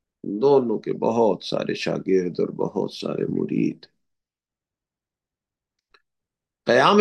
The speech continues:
पाकिस्तान पे राय में इख्तिलाफ हो गया। हजरत अक़दस थानवी रहमतुल्लाह अलैह की राय थी कि जी, मुसलमानों को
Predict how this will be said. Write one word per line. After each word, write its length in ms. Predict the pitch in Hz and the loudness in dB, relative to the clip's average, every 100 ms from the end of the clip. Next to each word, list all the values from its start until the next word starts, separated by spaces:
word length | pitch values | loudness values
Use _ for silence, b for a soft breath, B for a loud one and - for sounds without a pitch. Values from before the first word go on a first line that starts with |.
| 196 | 6
पाकिस्तान 600 | 170 160 165 - 151 156 | 4 2 0 2 2 2
पे 140 | 143 151 | 2 2
राय 300 | 104 120 160 | 2 2 2
में 100 | 143 | 0
इख्तिलाफ 520 | 110 - 101 98 85 | -2 -6 -6 -6 -6
हो 120 | 73 - | -6 -8
गया। 160 | - | -8
हजरत 380 | - 117 107 107 | -2 0 2 2
अक़दस 340 | 98 - 90 - | 0 0 -4 0
थानवी 280 | 95 101 104 | 2 2 2
रहमतुल्लाह 540 | 101 87 90 87 90 | 0 -2 -8 -8 -6
अलैह 180 | 90 90 | -6 -8
की 140 | 87 90 | -10 -4
राय 260 | 90 92 92 | -2 0 -2
थी 220 | 101 101 | -2 -2
कि 100 | 95 | -4
जी, 120 | 101 | -8
मुसलमानों 720 | 95 87 85 80 82 82 92 | -10 -12 -12 -12 -12 -10 -12
को 440 | - 92 95 104 | -8 -4 -2 -4